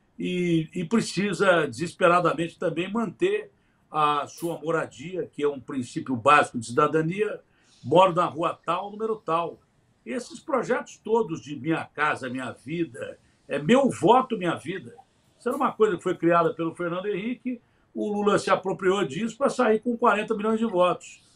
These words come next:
E é um projeto que não dá certo, né? É eleitoreiro.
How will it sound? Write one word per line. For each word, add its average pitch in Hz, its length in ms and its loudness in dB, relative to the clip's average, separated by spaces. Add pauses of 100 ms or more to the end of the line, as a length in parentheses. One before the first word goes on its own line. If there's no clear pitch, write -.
(420)
E 165 60 -4
é 208 40 0
um 226 80 2
projeto 233 420 4
que 277 60 -10
não 294 160 -2
dá 240 180 4
certo, 196 560 -4 (160)
né? 165 600 -8
É 196 60 0
eleitoreiro. 202 760 4